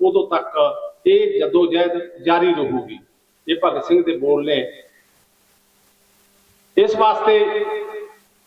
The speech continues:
ਕਾਮਰੇਡ ਸ਼ੇਰੀ ਇੱਕ ਬਹੁਤ ਵਧੀਆ ਖਾਨਦਾਨੀ ਪਰਿਵਾਰ ਦਾ ਸੀ।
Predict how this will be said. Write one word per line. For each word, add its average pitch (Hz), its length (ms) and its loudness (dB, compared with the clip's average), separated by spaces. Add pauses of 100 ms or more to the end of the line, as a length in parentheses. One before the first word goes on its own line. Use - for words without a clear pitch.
(600)
ਕਾਮਰੇਡ 202 360 2
ਸ਼ੇਰੀ 185 640 0 (460)
ਇੱਕ 202 180 2
ਬਹੁਤ 226 320 2
ਵਧੀਆ 208 420 0 (300)
ਖਾਨਦਾਨੀ 208 460 0
ਪਰਿਵਾਰ 180 400 2
ਦਾ 165 180 0
ਸੀ। - 240 -8